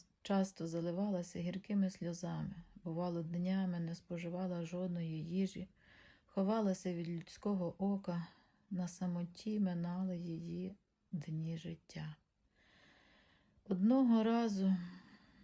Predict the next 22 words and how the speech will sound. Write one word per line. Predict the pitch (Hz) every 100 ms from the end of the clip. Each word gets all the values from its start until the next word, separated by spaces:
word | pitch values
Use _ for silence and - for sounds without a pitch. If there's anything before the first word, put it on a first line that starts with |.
| - _ -
вона | 190 180 185
так | 180 208 202
молилася | 185 175 185 185 180 180
перед | 180 175 165
Господом: | 165 170 170 - - - - 165 _ _ _ _ _ _ _ _ _
«Господи | - 226 - 202 196 196
сил, | - 175 160 165 - _ _ _ _ _ _ _
коли | 180 175 180
ти | 180
зглянешся | 170 175 185 190 180 - 180
над | 170 165
горем | 180 196 196 175
рабині | 175 170 190 208 170
своєї, | - - 170 160 165 165 - - _ _
ти | 202
згадаєш | 196 190 185 180 190 170 160 -
мене, | 160 156 160 185 - _ _ _ _
і | 220
не | 214 202
забудеш | 202 196 214 190 170 -
рабині | 170 170 180 202 185 170
твоєї, | - 170 175 202 185 170 190